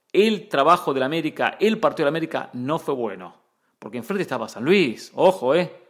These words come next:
San Luis, un equipo con plantel limitado, un equipo con un presupuesto muy inferior al que tiene el América, por eso uno tiene que pretender más.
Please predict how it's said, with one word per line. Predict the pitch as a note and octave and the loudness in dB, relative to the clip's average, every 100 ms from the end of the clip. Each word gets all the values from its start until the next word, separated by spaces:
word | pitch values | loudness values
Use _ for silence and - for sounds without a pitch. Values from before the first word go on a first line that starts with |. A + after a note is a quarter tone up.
| _ _ | _ _
San | - C3 | -12 -4
Luis, | F3+ D#3 - - | -2 -2 -4 -10
un | B2 | -12
equipo | A#2+ C#3+ D3 G3+ D3 - - _ | -6 -4 2 6 4 2 -16 _
con | C3+ | -10
plantel | B2+ C3 A#2+ F3 | -4 -4 0 0
limitado, | G3 F#3+ F#3+ C#3 G#2+ F#2 - _ _ _ - | 2 0 4 4 4 -4 -12 _ _ _ -14
un | C3 | -8
equipo | B2+ F3 | -2 0
con | G3+ E3 | 2 2
un | |
presupuesto | D#3 C3+ B2 C#3+ - D3 | -2 -6 -2 -2 -2 -2
muy | F3 G#3 | 2 2
inferior | G3 D#3 F3 | 0 2 4
al | E3 | 4
que | D3+ | 0
tiene | C#3+ D3+ C#3+ - | -4 -4 -4 -4
el | C3 | -2
América, | B2 A2 A2 B2+ | -2 -2 -6 -6
por | A#2 D3 | -4 -4
eso | D3 | -4
uno | D3 | -6
tiene | D3+ C#3 | -4 -4
que | B2+ | -4
pretender | A#2 A2+ B2 A#2 - _ | -4 -4 -4 -6 -12 _
más. | B2 G#2+ - | -14 -12 -14